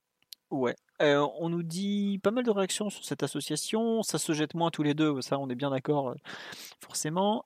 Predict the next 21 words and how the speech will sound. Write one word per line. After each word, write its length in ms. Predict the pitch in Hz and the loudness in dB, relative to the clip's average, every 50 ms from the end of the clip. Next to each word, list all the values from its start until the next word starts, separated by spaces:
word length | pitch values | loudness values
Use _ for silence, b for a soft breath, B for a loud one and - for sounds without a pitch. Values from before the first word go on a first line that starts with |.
| _ - | _ 4
Euh, 320 | 165 170 170 165 170 170 | 6 8 8 8 8 6
on 80 | 170 175 | 4 2
nous 140 | 175 175 170 | -2 -4 -4
dit 420 | 165 190 196 196 196 196 202 196 | -2 -2 0 0 0 0 -2 -2
Gay 300 | 185 160 165 190 226 220 | 2 6 8 8 8 8
semblait 340 | 185 - - 170 170 170 170 - _ | 4 0 0 0 2 0 0 0 _
plus 280 | - - 220 214 190 190 | -8 -4 -2 0 4 6
à 80 | 185 180 | 6 6
l'aise 180 | 180 190 180 180 | 6 6 4 4
avec 120 | 165 - | 2 0
Marquinhos 300 | 165 151 - 170 175 180 | -2 -4 -4 -4 -4 -4
qui 180 | - - 175 156 | -4 -4 -4 -4
corrigeait 320 | - 165 170 160 151 160 | -2 -2 0 2 4 4
les 80 | 156 160 | 2 2
manques 200 | 160 151 151 147 | 2 0 2 4
derrière, 340 | 156 139 151 165 185 185 | 4 6 6 6 4 4
alors 160 | 170 151 135 - | 4 2 2 2
qu'avec 200 | - 151 147 147 | 0 0 2 4
Verratti 360 | 147 143 135 143 - - 180 | 6 6 6 6 6 2 -4
c'était 260 | - - 135 - 139 | -4 -2 -2 0 0
l'opposé. 340 | 147 147 - 143 131 127 | 0 2 2 0 0 0